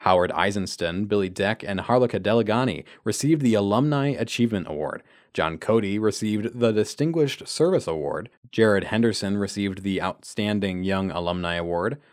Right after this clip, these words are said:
Pei-Shin He and Xiaomin Cheng received the Dean's Quadrangle Award. And Allison Kirby received the Alumni Humanitarian Award.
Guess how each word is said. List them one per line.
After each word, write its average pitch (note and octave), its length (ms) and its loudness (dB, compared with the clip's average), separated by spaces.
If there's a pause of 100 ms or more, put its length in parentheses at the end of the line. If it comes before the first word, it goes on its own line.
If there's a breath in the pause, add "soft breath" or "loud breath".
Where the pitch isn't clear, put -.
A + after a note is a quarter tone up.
Pei-Shin D3 380 4
He C3+ 420 0
and G#2 220 0
Xiaomin G#2+ 440 0
Cheng A2 400 -2
received F#2+ 400 -4
the F#2 60 -2
Dean's G#2 380 -2
Quadrangle G#2+ 580 -2
Award. D#2 380 -4 (280 soft breath)
And A2 220 0
Allison E3+ 400 2
Kirby A2+ 320 4
received F2+ 360 -6
the F#2+ 80 -2
Alumni A2 560 0
Humanitarian G2+ 760 -4
Award. D2 340 -8